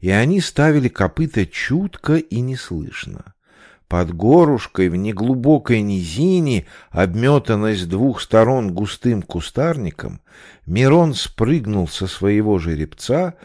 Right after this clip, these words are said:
и сообщил шепотом, быстро озираясь по сторонам: "Люди там, много людей! Ты, Никифор, оставайся с конями, а мы с Егорием наверх поднимемся,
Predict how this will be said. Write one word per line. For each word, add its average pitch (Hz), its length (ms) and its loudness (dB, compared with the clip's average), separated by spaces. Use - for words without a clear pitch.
и 170 160 -4
сообщил 117 760 0
шепотом, 73 920 -6
быстро 131 720 0
озираясь 92 640 0
по 85 120 -8
сторонам: 82 720 -8
"Люди 101 600 -6
там, 98 460 -6
много 110 600 -4
людей! 110 600 -4
Ты, 110 300 -4
Никифор, 107 720 -8
оставайся 101 760 -6
с - 100 -10
конями, 110 640 -4
а 82 160 -4
мы 120 220 0
с 139 100 -4
Егорием 143 800 2
наверх 98 680 0
поднимемся, 87 1040 -4